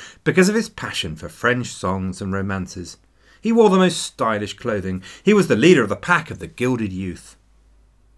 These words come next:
But at the age of twenty-five, things began to change for the lad. He began to feel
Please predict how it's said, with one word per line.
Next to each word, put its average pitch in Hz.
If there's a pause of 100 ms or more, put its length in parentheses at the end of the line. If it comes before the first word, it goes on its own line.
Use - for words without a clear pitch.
(320)
But -
at 101
the -
age 95
of 135
twenty-five, 101 (180)
things 82
began 80
to 101
change 185
for -
the 80
lad. 82 (960)
He 175
began 170
to 135
feel 156